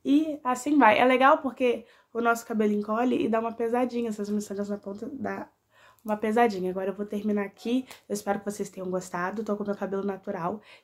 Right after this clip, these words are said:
e aí eu gosto de inventar essas coisinhas. Se vocês gostam desse tipo de vídeo, dá um like pra mim, se inscreva no canal, comenta aqui embaixo o que vocês acharam, se vocês conseguiram.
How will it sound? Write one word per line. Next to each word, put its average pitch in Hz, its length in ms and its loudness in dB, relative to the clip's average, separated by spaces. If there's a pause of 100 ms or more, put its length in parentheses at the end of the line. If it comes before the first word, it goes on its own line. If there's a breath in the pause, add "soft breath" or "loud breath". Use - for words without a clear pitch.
e 196 80 -4
aí 196 60 0
eu 190 80 -2
gosto 190 260 -8
de 196 100 -10
inventar 196 280 -10
essas 208 220 -10
coisinhas. 190 420 -6
Se 214 100 -10
vocês 214 240 2
gostam 208 320 4
desse 185 200 -12
tipo - 160 -14
de 175 120 -8
vídeo, 262 420 2 (360 soft breath)
dá 208 160 8
um - 20 8
like 196 220 0
pra 175 160 -16
mim, 233 260 0
se 294 120 -6
inscreva 196 280 -8
no 185 100 -10
canal, 220 400 6
comenta 214 340 -6
aqui 208 100 -10
embaixo 190 260 -6
o - 40 -20
que 202 60 -16
vocês 175 140 -16
acharam, 233 420 2
se - 100 -12
vocês 202 240 -10
conseguiram. 220 600 2